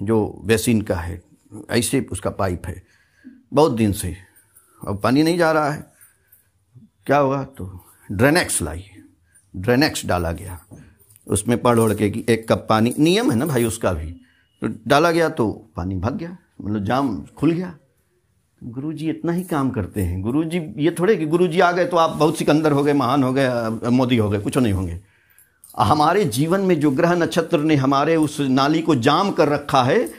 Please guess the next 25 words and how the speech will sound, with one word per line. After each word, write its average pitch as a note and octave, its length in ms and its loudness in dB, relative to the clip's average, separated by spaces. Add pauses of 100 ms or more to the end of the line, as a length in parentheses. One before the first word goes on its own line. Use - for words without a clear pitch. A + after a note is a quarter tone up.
(160)
जहाँ D3 220 4
से E3+ 100 2
आशीर्वाद F3 580 2
नहीं C4 240 4
आ C4+ 140 4
रहा A#3 280 2
है F#3 520 -2 (260)
आगे G3 280 6
बढ़ने F3+ 380 2
का, G2+ 320 -2 (380)
गुरुजी D3 420 -4
को D3+ 140 -4
करके D#3 300 0
वही D#3 180 4
ड्रेनेक्स D3+ 540 0
है, A2+ 140 -2
जब C#3 160 0
उस C3+ 140 -8
नाली C#3+ 280 0
में D3+ 100 2
घुस D3+ 200 -2
जाएंगे E3 260 -2
तो D#3 160 -2
सब, D3 280 -4 (840)
सब F3+ 600 2